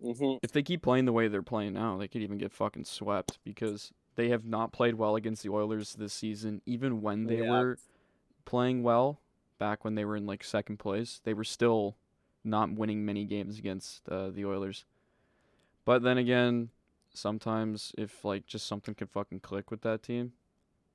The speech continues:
Speaker 2: uh,
Speaker 1: Yeah.
Speaker 2: they could have
Speaker 1: It's
Speaker 2: a
Speaker 1: weird,
Speaker 2: chance.
Speaker 1: like, they play super well some nights, and then some other nights they just completely shit the bed.
Speaker 2: Yeah.
Speaker 1: So that's the only part that, like, they're super inconsistent in a way.
Speaker 2: Inconsistent.
Speaker 1: Or, yeah,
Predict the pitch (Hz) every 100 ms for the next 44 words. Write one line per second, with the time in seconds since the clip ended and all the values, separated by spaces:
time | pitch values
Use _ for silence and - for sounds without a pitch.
0 | _ _ - 101 101 80 117 110 110 107
1 | 101 107 101 - 151 139 - 135 135 131
2 | 117 - _ _ _ _ _ _ _ _
3 | _ 135 151 147 160 180 - 175 160 117
4 | 120 139 135 135 143 143 131 120 117 131
5 | 120 131 131 127 117 110 110 101 135 120
6 | 107 - 110 101 92 110 143 _ _ _
7 | _ _ _ - 113 113 113 117 127 165
8 | 120 123 - 139 139 127 - 104 - _
9 | _ _ 127 - 156 - 185 - 117 110
10 | 113 - 107 - 127 127 123 123 151 _
11 | _ _ - 127 117 113 107 107 - 107
12 | - _ _ _ _ _ _ _ 120 117
13 | 123 110